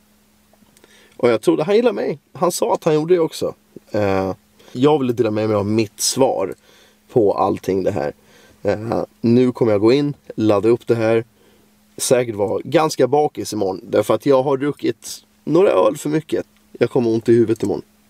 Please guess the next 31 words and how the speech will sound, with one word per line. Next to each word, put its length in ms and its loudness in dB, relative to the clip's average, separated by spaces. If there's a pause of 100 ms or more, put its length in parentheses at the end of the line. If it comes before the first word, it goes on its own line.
(300)
Kommer 180 -6
jag. 120 -8 (880)
Men 400 0
fan 180 -2
vad 100 -4
tråkigt 440 0
det 200 -4 (460)
är. 420 0
Eh, 60 -4 (160)
tråkigt 360 2
att 120 0
det 100 4
är 60 0
så 140 -2
här. 260 2 (360)
Jag 160 4
har 220 2
ladd-, 300 0
laddat 320 0
upp 220 -2
obefogat 580 0
skit 460 2
om 120 4
någon. 240 2 (360)
Utan 240 0
att 120 0
det 80 2
har 220 -2
haft 260 -6
substans, 840 -2
Jessica, 760 0